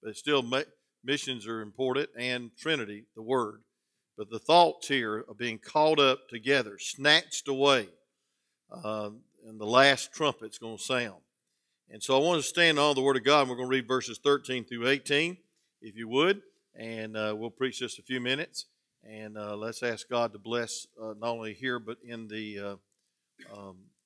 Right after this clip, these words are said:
Master Club, 'cause this will be the last time they meet, besides the banquet next,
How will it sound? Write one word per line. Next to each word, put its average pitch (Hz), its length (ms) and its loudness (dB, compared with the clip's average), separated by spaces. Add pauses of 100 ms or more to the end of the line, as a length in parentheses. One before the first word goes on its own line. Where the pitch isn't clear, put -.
(120)
Master 127 380 -4
Club, 135 400 4 (560)
'cause 101 140 -20
this 107 160 -14
will 104 80 -18
be 113 80 -6
the 107 40 -8
last 110 280 -2
time 113 160 -6
they 110 160 -6
meet, 117 300 -8 (380)
besides 110 360 -6
the 104 40 -20
banquet 110 440 -6
next, 107 400 -12